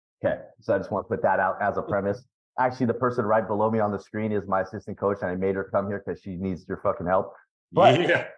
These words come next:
Speaker 1: but here's the thing, right? So I'm about to run my first live event, right? And as you guys know, I take a shit ton of messy action. So I know there's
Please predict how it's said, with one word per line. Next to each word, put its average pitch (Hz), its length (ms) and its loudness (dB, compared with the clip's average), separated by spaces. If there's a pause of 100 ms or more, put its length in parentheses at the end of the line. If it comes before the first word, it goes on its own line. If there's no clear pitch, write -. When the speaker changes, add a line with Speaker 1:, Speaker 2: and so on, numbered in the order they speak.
(440)
Speaker 1:
but 151 120 6
here's 190 140 6
the 156 80 -2
thing, 151 220 4
right? 151 220 6 (500)
So 151 160 6
I'm 147 60 4
about 175 180 6
to 175 80 0
run 165 200 4
my 147 240 4
first 151 280 -4
live 139 240 0
event, 135 320 -2 (180)
right? 135 320 -2
And 120 320 -6
as 123 400 -2 (160)
you 117 80 -12
guys 123 240 -4
know, 120 140 -4
I 123 80 -4
take 113 160 -16
a 104 80 -14 (100)
shit - 300 -14
ton 123 120 -2
of 104 100 0
messy 117 300 0
action. 113 360 -4
So 113 100 0
I 110 60 0
know 120 160 2
there's 120 240 0